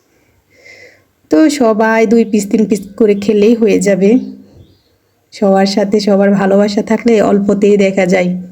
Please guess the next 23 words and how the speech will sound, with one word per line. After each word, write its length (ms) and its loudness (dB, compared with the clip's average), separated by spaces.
শখ 300 -2
মিটে 280 0
যায়, 240 -2
কারণ 320 2
মা 220 2
আব্বা 280 -2
এরা 260 2
একদম 420 0
মানে 160 0
সীমিত 380 0
আকারে 340 -2
খাবে। 300 -2
বিশেষ 360 0
করে 240 2
মাংসর 480 0
ক্ষেত্রে 320 -2
তো 140 -2
একদম 460 -2
জোর 260 2
করে 240 2
দেওয়া 220 2
যায় 200 0
না, 120 0